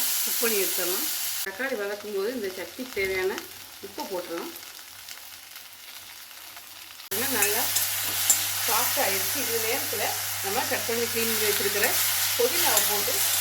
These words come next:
ஒரு லேசா பிரிச்சு கொடுத்துக்கலாம். ரொம்ப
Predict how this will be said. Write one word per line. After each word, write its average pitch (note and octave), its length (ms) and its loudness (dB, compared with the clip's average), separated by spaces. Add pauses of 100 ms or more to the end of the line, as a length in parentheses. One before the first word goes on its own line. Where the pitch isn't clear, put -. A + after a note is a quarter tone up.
(720)
ஒரு G#4+ 180 4
லேசா G4 460 4
பிரிச்சு B3 280 -2
கொடுத்துக்கலாம். G3 500 0 (840)
ரொம்ப A#3+ 140 2